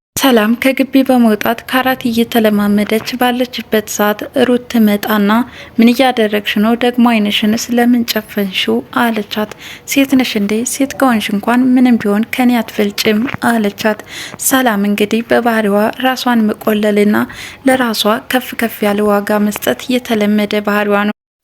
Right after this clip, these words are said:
አይኗን ካሰረችበት ሻሽ ገለጥ ስታደርግም ፊቷ ላይ የቆመችው ሩት ነበረች። «አንቺ ነሽ እንዴ ቆምሽው?» አለቻት። ስለ ሚኪ ውበትም አንስታ አደነቀችላት። «እንዴት አባቱ ነው የሚያምረው! ትናንትና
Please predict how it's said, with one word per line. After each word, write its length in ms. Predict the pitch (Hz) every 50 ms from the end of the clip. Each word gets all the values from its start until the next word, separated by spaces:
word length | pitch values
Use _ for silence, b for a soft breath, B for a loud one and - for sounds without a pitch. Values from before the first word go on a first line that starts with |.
| _ -
አይኗን 440 | 262 254 247 233 208 202 214 233 254 -
ካሰረችበት 960 | - - 269 254 - - - 269 262 247 247 - - 220 202 - 208 208 202 -
ሻሽ 280 | - - 233 240 240 - -
ገለጥ 380 | - - 247 240 240 240 247 - 247
ስታደርግም 760 | - - 247 240 - - 208 202 - 202 202 202 - 226 233 240 254
ፊቷ 380 | - - 254 247 247 254 240 226
ላይ 180 | 220 208 202 196
የቆመችው 680 | 202 208 208 - 214 208 208 208 202 202 - - 233 240 247 247 - - - 247
ሩት 260 | 247 247 240 247 - 214
ነበረች። 420 | 208 202 202 - 208 208 208 202 - _ _ _ _ -
«አንቺ 240 | 262 262 - - 277
ነሽ 160 | 285 285 -
እንዴ 200 | - 269 233 226 220 214
ቆምሽው?» 460 | - - 220 208 202 - - 240 247 254 - - - -
አለቻት። 580 | - 262 262 240 220 208 - - - 214 214 - B B B B B -
ስለ 180 | - - 262 269 269
ሚኪ 240 | 254 254 240 247 - -
ውበትም 500 | 220 214 208 208 214 208 202 - 233 240 247 - - 277
አንስታ 400 | 269 254 247 247 - 220 - 226 233 254 262 -
አደነቀችላት። 920 | 262 254 262 254 240 240 226 - - 208 - - - 214 208 220 214 214 B B B B B
«እንዴት 300 | B 233 226 240 247 247 254
አባቱ 360 | 254 247 - 240 233 226 - 220
ነው 140 | 208 208 208
የሚያምረው! 480 | 208 208 214 214 214 214 214 214 208 - _ _ _ _ _
ትናንትና 540 | - - 294 277 277 277 269 269 233 202 196